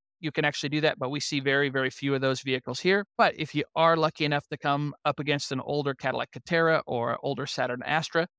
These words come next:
you can read that key code through the diagnostic connector, save yourself a little bit of time. And, uh, really, that's probably the only ones out there. G M is not like some of the other manufacturers where they had vehicles that needed to be, quote unquote, "reflashed" and there was no key programming through the diagnostic connector.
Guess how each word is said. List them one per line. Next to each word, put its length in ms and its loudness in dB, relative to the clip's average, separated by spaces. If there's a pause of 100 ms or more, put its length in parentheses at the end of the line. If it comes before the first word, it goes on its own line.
(200)
you 120 -2
can 180 -2
read 180 -2
that 220 0
key 160 -2
code 280 -2
through 100 -8
the 100 -10
diagnostic 600 0
connector, 380 -2 (320)
save 260 2
yourself 340 0
a 40 -4
little 220 0
bit 120 -2
of 80 -4
time. 360 0 (480)
And, 460 0
uh, 100 -2
really, 180 2
that's 220 2
probably 560 0
the 420 0
only 280 2
ones 200 0
out 220 4
there. 240 2 (160)
G 260 4
M 140 4
is 100 -2
not 220 4
like 180 0
some 160 0
of 100 0
the 180 -4
other 180 2
manufacturers 840 0
where 380 2
they 180 -2
had 280 -2
vehicles 480 -2
that 160 -4
needed 260 -4
to 80 -10
be, 160 -8
quote 220 0
unquote, 320 -2
"reflashed" 640 0
and 100 -2
there 100 0
was 160 -6
no 160 0
key 220 -8
programming 420 -2
through 140 -10
the 80 -8
diagnostic 640 -2
connector. 420 -2